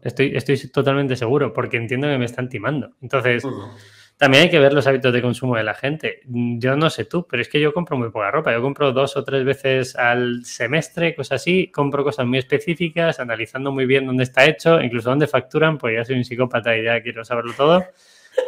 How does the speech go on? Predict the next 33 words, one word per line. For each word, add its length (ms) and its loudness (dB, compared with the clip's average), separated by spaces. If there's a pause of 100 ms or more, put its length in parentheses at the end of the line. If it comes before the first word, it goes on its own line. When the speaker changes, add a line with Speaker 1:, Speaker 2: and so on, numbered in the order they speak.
Speaker 1:
Pero, 480 10
pero 320 4
si 220 -2
yo 200 8
sé 300 4
que 60 0
una 160 2
marca 280 4
de 80 6
ropa 260 -2
me 80 -2
va 60 0
a 40 2
hacer 180 -4
una 160 2
oferta, 500 -2
es 120 -12
que 260 -6
es 200 -4
imposible 560 0
que 160 -12
compre 240 0
el 60 0
full 260 0
price, 400 2
a 120 -4
no 120 -4
ser 160 0
que 100 2
sea 160 2
algo 180 2
totalmente 460 -6
necesario. 480 -10